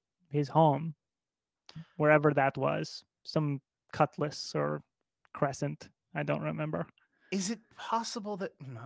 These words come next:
Speaker 2: no, there's, there's so much to this because i-, if, if, if it has to do with, with the, the, the way that they behave, then maybe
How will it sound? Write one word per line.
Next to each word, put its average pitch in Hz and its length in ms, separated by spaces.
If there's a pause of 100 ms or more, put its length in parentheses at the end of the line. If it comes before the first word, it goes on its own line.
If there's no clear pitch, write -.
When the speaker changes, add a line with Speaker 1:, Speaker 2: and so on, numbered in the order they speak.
(100)
Speaker 2:
no, 156 240
there's, 185 260
there's 220 180
so 294 180
much 233 320
to 202 120
this 147 140
because 190 320 (400)
i-, 185 160 (280)
if, 202 260
if, 202 300
if 196 160
it 160 80
has 269 360
to 240 120
do 214 180
with, 190 180 (280)
with 160 160
the, 160 360 (360)
the, 139 280
the 147 120
way 208 180
that 165 220
they 156 100
behave, 156 800 (220)
then 160 160
maybe 160 480